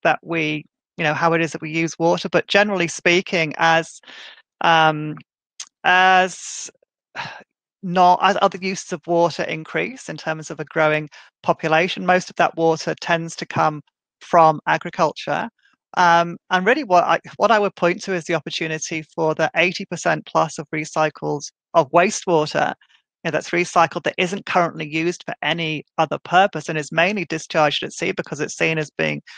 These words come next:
a cheaper way to dispose of the water. We, we've got to move beyond that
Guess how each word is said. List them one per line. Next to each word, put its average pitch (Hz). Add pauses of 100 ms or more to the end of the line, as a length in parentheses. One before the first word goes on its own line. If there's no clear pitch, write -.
(120)
a 165
cheaper 165
way 160 (140)
to 170
dispose 156
of -
the 147
water. 151
We, 156
we've 165
got -
to 202
move 190
beyond 156
that 147